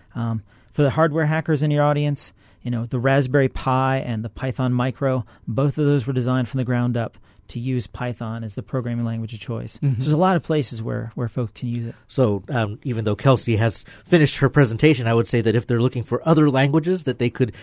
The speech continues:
Speaker 3: introduce as a workshop, I'd say Python might be a good example of that as well. I'm glad,
Speaker 1: Absolutely.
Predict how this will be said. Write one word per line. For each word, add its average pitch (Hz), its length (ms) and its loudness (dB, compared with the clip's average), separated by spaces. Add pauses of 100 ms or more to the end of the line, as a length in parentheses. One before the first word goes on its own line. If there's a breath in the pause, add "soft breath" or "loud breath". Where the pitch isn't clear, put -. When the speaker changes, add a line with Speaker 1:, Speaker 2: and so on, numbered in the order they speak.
(120 loud breath)
Speaker 3:
introduce 139 560 2
as 120 200 -2
a 110 100 2
workshop, 120 500 0
I'd 123 140 0
say 135 100 0
Python 131 420 -2
might 98 180 -4
be 101 220 -2 (200 soft breath)
a 113 80 -4
good 104 340 2
example 104 380 -4
of 92 80 -10
that 98 160 -2
as 92 120 -6
well. 147 240 -10 (640 soft breath)
I'm 117 180 0
glad, 120 120 2
Speaker 1:
Absolutely. 131 400 0